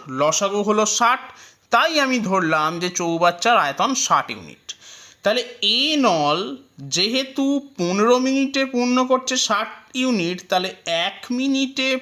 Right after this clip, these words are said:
পূর্ণ করবে ষাট ভাগ পনেরো, তার মানে চার ইউনিট। Similarly, বি নল এক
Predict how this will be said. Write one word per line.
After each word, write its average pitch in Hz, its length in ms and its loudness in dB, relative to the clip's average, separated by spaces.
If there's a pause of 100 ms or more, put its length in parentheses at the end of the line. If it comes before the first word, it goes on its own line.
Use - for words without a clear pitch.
পূর্ণ 214 420 -2
করবে 226 460 0 (460)
ষাট 208 500 0
ভাগ 233 260 0 (120)
পনেরো, 226 400 2
তার 190 200 0
মানে 165 200 -4
চার 185 420 0
ইউনিট। 233 420 -2 (560)
Similarly, 285 680 2
বি 240 680 0
নল 175 560 2 (800)
এক 185 320 -2